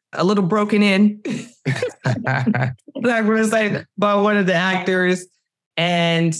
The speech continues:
Speaker 1: it was about a, a directing choice that I was asking,
Speaker 2: Mm.
Speaker 1: you know, and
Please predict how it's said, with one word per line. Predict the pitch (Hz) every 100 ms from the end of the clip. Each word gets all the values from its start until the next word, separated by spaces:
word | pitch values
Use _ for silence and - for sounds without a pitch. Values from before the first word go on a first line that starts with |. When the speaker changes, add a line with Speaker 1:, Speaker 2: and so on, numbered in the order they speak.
| -
Speaker 1:
it | 160 190
was | 190 196
about | 190 170 151 160 180
a, | 180 175 - 170
a |
directing | 175 170 165 165 - 214 170
choice | 170 160 156 156
that | 151
I | 143
was | 147 143
asking, | 92 113 156 - 147 147 143 151 - _ _ -
Speaker 2:
Mm. | 151 147 - _
Speaker 1:
you | 151
know, | 143 147
and | - 156 156 151 147 147